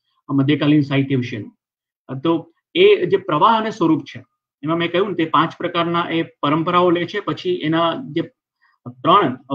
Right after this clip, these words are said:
વિભાજન, જાતિની રીતે, અને પછી જાતિની રીતે મેં કહ્યું ને કે ભાવાશ્રય, કથાશ્રય અને પદ, એ ત્રણ જાતિઓ, genre લઈ અને પછી એના સ્વરૂપોની વાત કરે છે, એ રીતે વિશિષ્ટ છે. અ, અને ખૂબ વ્યાપક રીતે કામ કર્યું છે. એ આપણને એમ થાય કે એક માણસ એક જિંદગીમાં આટલું બધું કેમ કામ કરી શકે?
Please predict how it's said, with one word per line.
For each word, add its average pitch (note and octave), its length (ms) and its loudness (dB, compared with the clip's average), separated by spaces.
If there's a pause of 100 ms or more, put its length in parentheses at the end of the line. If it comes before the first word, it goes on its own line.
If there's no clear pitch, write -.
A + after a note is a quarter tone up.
વિભાજન, C#3+ 500 2
જાતિની C#3 400 0
રીતે, G#2+ 260 -4
અને C3 280 -8
પછી C#3 260 -6
જાતિની C#3 360 -2
રીતે C#3 200 -2 (420)
મેં C#3 140 2
કહ્યું F3+ 180 -2
ને E3 60 -6
કે D3 80 -4
ભાવાશ્રય, C#3 580 -2
કથાશ્રય C#3+ 520 -6
અને D3 100 4
પદ, C#3 400 2 (380)
એ C#3 60 0
ત્રણ E3 340 0
જાતિઓ, C3+ 480 0
genre C3 360 0
લઈ B2 260 -4
અને - 340 -8
પછી C3 420 -4 (220)
એના C#3 80 2
સ્વરૂપોની C3+ 460 2
વાત A#2+ 260 -2
કરે A#2 200 -8
છે, C3 180 -12 (220)
એ C3+ 160 0
રીતે C3 200 2
વિશિષ્ટ C3 400 0
છે. C#3 140 -6 (360)
અ, C3+ 60 0 (200)
અને E3 160 2
ખૂબ - 460 -4
વ્યાપક C#3 340 2
રીતે C3 220 -2
કામ A2+ 220 -4
કર્યું G#2+ 240 -10
છે. A2 160 -18 (400)
એ D3+ 60 -8
આપણને G3+ 280 -4
એમ A3 60 -4
થાય A3 100 2
કે G#3+ 60 -2
એક G#3 80 -2
માણસ G3 300 2
એક G3 120 2
જિંદગીમાં F#3 360 2
આટલું F3+ 160 0
બધું F3+ 160 4
કેમ F3 220 2
કામ B2 220 4
કરી A2+ 160 -2
શકે? - 260 -6